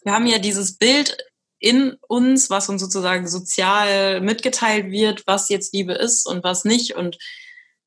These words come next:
ich glaub halt ganz oft, dass man da irgendwie so ein bisschen viele Aspekte dann nicht sieht, die eigentlich viel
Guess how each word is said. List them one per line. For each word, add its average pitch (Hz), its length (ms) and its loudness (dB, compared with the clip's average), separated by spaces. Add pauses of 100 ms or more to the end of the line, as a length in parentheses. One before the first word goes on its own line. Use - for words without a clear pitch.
(140)
ich 190 140 -4
glaub 202 220 2
halt 208 180 2
ganz 202 220 2
oft, 202 200 -2 (320)
dass 196 200 0
man 196 200 0
da 185 220 0
irgendwie 190 840 -2 (280)
so 185 120 -4
ein 196 80 -4
bisschen 190 720 -2 (420)
viele 233 380 -2
Aspekte 220 680 0
dann 196 560 -2 (320)
nicht 254 340 2
sieht, 254 420 2
die - 100 0
eigentlich 220 760 -2 (380)
viel 233 800 0